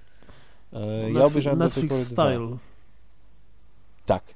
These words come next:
Speaker 1: tak. Chociaż oni, wiesz, nie wszystko tak puszczają. Y, na przykład Better Call Saul, czyli ten serial twórców Breaking Bad,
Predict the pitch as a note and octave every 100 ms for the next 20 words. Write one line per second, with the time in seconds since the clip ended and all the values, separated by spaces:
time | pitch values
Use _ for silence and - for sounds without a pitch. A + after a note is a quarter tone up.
0 | - A2 - D#3+ F#3 F#3 G3 F3+ F3+ D#3
1 | D#3+ - - D#3+ C3 - A2+ A#2 A2 A2
2 | A2+ A#2 B2+ - D3+ A#2+ A#2 A#2+ C#3+ D3
3 | - B2 - G2+ G2 - A2 A2 G#2+ -
4 | A#2 G#2+ - A#2 A2+ - - - - -
5 | - A2+ A#2+ B2 A2 G#2